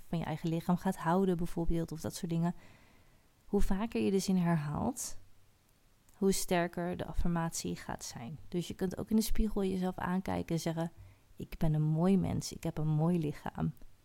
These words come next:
Elke dag dat tegen jezelf zeggen en op een gegeven moment denk je, "Ik ben een mooi mens, man, ik heb echt een mooi lichaam, bam." Het werkt, believe me. Ik was ook heel sceptisch, maar het werkt echt. Goed.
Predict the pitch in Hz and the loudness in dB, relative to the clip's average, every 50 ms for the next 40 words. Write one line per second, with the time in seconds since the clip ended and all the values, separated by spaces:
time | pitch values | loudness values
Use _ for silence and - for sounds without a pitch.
0 | - - - - - - - - - - - 180 185 208 - 240 240 226 - - | -20 -20 -20 -20 -20 -20 -20 -20 -18 -8 -2 0 0 0 0 -2 -4 -4 -4 -4
1 | 214 - 214 208 - 202 196 190 190 180 - - 190 185 - - 180 170 - - | -4 -2 -2 -2 0 0 2 2 2 0 0 -2 -4 -2 -2 0 0 2 2 2
2 | - 190 196 208 - - 185 175 160 160 156 - - - - - 254 269 - - | 2 2 2 0 2 2 2 2 2 0 -2 -2 -4 -8 -8 -4 -4 0 4 4
3 | 185 160 156 151 143 147 156 208 262 247 214 - - 151 147 156 202 226 233 233 | 4 6 4 2 0 2 4 6 8 8 6 6 2 -2 0 2 2 4 4 2
4 | 226 190 - - - 226 214 - - - 185 180 185 175 185 208 - - 175 156 | 2 -2 -6 -6 -4 -4 -4 -2 0 2 2 2 2 2 0 -2 -4 -4 -4 -4
5 | 147 151 170 214 220 202 170 151 151 - - - - - - - - - - _ | -4 0 0 2 2 2 2 0 -2 -4 -8 -16 -20 -20 -20 -20 -20 -20 -20 _
6 | _ - _ - - - - 165 165 135 131 - - - - - - - - - | _ -20 _ -12 -10 -8 -4 -4 -4 -4 -4 -6 -10 -14 -14 -16 -20 -20 -10 0
7 | - 202 196 180 170 156 165 - - 156 - - 170 - - - - - - - | 4 4 6 6 4 2 0 0 -2 -2 -2 -2 -6 -8 -10 -18 -20 -20 -12 -6
8 | - 190 196 - 190 - 196 208 202 - 170 190 208 208 - - - - - 214 | -4 -2 0 2 2 2 2 2 2 4 4 4 4 2 0 -6 -6 -2 -2 -2
9 | 233 233 - - 165 - 170 165 - 160 160 156 - - - - - - - 170 | -2 0 -2 -4 -4 -2 -4 -4 -2 -2 -2 -2 -4 -6 -12 -20 -18 -14 -14 -14
10 | 156 - - - - - - - - - - - - - - - - - - - | -12 -12 -14 -14 -14 -14 -16 -16 -18 -20 -20 -20 -20 -20 -20 -20 -20 -20 -20 -10
11 | - - 165 - - - | -4 -4 -4 -4 -6 -12